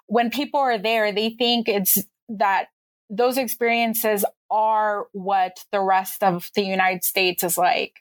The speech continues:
And the reality is that just by moving a couple of hours in, in any direction, these ideas change. I had, um, a friend in, in U S C. I did my graduate work at the University of Southern California,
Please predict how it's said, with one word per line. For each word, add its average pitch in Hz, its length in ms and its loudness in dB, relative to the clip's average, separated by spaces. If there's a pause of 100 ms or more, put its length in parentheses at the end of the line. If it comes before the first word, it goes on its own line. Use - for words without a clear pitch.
And 208 220 0
the 202 60 -2
reality 262 500 0
is 202 220 0
that 196 180 0
just 233 180 -8
by 254 140 4
moving 214 400 0
a 190 160 2
couple 185 300 0
of 165 80 -2
hours 180 720 0 (720)
in, 214 240 4 (180)
in 220 160 0
any 330 260 0
direction, 175 760 0 (120)
these 226 300 0
ideas 202 460 0
change. 196 500 0
I 208 140 2
had, 202 540 0 (120)
um, 185 640 0 (100)
a 208 80 2
friend 208 380 -2
in, 190 580 0 (160)
in 196 580 0
U 208 140 2
S 202 160 0
C. 254 260 0
I 214 100 2
did 196 220 -4
my 196 160 0
graduate 190 380 0
work 180 260 0
at 185 140 4
the 185 80 -2
University 185 520 2
of 170 120 0
Southern 180 480 0
California, 185 800 0